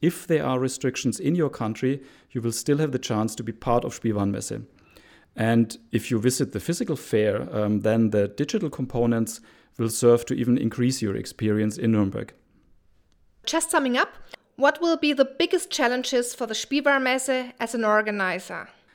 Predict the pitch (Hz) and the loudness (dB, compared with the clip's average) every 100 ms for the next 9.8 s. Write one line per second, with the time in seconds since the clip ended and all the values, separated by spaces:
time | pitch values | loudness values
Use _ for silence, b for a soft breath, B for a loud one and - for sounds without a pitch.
0 | b b - - 127 208 156 147 147 - | b b -20 -10 0 2 6 6 4 4
1 | 143 131 135 131 127 - 131 120 - 110 | 6 6 6 4 0 0 0 2 2 2
2 | 113 123 - 110 - 110 - - 113 107 | 2 -2 -2 -2 0 -2 -2 -2 0 2
3 | 123 120 117 127 120 - - 147 - 165 | 0 2 4 4 2 -2 -4 -4 -2 -2
4 | 156 143 139 139 139 139 139 151 139 143 | -2 0 0 0 -2 -4 -4 -2 -2 -2
5 | 127 117 117 113 113 123 113 110 107 107 | -4 -4 -2 -2 0 2 2 0 -2 -4
6 | - 117 120 117 - 123 113 107 104 104 | -6 -4 -2 -2 -2 -2 -2 -2 -4 -6
7 | 107 95 101 B B B B B 120 135 | -6 -8 -10 B B B B B 6 6
8 | - 120 139 165 - - 131 143 139 143 | 4 0 0 -2 -8 -2 2 2 0 2
9 | 123 131 131 - 135 131 101 | 4 4 2 0 2 2 0